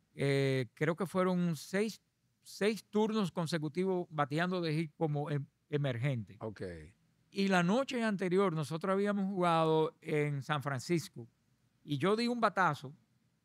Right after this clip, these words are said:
Speaker 1: que yo pensé que era jonrón, pero era en el Parque Viejo donde la
Speaker 2: Ah,
Speaker 1: brisa
Speaker 2: sí.
Speaker 1: siempre soplaba ahí en contra.
Speaker 2: En el Candlestick.
Speaker 1: Y yo hasta me paré como para yo disfrutarlo.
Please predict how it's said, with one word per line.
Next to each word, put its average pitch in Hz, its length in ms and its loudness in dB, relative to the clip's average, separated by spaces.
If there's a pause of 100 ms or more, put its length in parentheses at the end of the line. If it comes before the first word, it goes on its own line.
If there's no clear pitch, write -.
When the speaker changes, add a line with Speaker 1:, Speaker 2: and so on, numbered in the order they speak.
(280)
Speaker 1:
que 147 120 0
yo 175 140 4
pensé 208 400 -2
que 175 180 -4
era 185 160 0
jonrón, 170 480 0
pero 151 240 2
era 165 160 4
en 196 100 2
el 180 140 4
Parque 196 380 2
Viejo 202 340 4
donde 151 260 2
la 135 80 4
Speaker 2:
Ah, - 20 4
Speaker 1:
brisa 165 300 4
Speaker 2:
sí. 143 60 -4
Speaker 1:
siempre 185 240 0
soplaba 170 680 -4
ahí 151 280 0
en 185 80 -4
contra. 139 320 -4
Speaker 2:
En 110 60 -4
el 110 100 -8
Candlestick. 123 560 -4 (180)
Speaker 1:
Y 208 200 -2
yo 214 360 -2
hasta 180 320 -8
me 165 420 0 (220)
paré 190 420 6
como 185 240 2
para 151 220 2
yo 185 540 0 (160)
disfrutarlo. 175 760 2